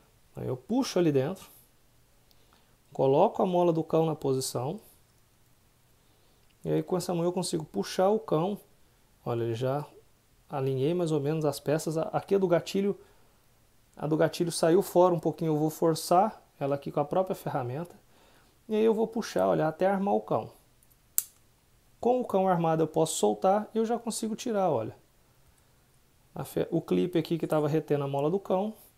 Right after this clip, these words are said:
e o clipe que tava retendo a mola do gatilho.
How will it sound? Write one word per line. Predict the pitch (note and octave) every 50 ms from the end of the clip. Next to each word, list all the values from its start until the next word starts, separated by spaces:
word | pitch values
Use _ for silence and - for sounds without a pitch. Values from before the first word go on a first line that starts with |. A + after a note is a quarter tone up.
| _ _ _ _ _ _ _ _ _ _ -
e | G#3+ A3+
o | A#3
clipe | A3+ - F#3+ F3+ F#3 F3+ G3+
que | F#3+ F#3
tava | - F#3+ F#3 F#3
retendo | E3+ F3 E3 - - E3 D#3 D#3 D#3+ E3+ E3 - - _ _ _ _ -
a | F3+ F#3
mola | F#3 E3 D3+ D3+ D3+ E3 E3 E3 - _ _ _ _ _ _ _ _ _ _ -
do | D3 C3+ C3+ C#3 D3+ E3
gatilho. | E3 F3 F3 F3+ F3+ - - C3 A2 A2 G#2+